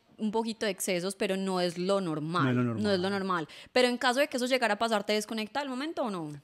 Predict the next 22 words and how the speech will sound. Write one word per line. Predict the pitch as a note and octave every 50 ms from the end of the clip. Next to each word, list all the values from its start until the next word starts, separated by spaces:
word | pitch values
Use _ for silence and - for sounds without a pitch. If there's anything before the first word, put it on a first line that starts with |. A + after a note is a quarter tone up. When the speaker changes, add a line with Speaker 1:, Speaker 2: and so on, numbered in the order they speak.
| _
Speaker 2:
Me | - D#3 D#3+ D#3+
desconectó | D#3+ D#3+ - D#3+ D#3+ D#3 D3 - D#3+ D3+
una | D3+ D#3+ E3+
vez, | E3+ E3 D3+ B2+ A#2 A2 G2+ -
me | C3 C3+ C#3
desconectó | C3+ C3+ - C#3 C3 C3 A#2+ - C3+
una | C3 C3+ C#3+ C#3+
vez, | B2+ A2+ G#2+
pero | - C#3 C3+
fue | A#2+ B2+
creo | A#2+ - D3 C#3+
que | C#3+
la | C3+ B2+ G#2+
pri-, | - B2+ C3+ D3
una | C#3 C3 C#3+
de | D3+
las | D3 C3 -
primeras | - C3 A#2+ A#2 A#2 B2+ C3
veces | C#3 C#3 C3+ C#3+ A#2
que | - C3 A#2+
lo... | A#2 A#2 A2 A2 G#2+ G#2+ G#2 - _ _ _ _ _ _ _ _ _ _ _ _ _ -
Eh, | E3+ C3 A#2+ A#2 A2+ A2 A2 B2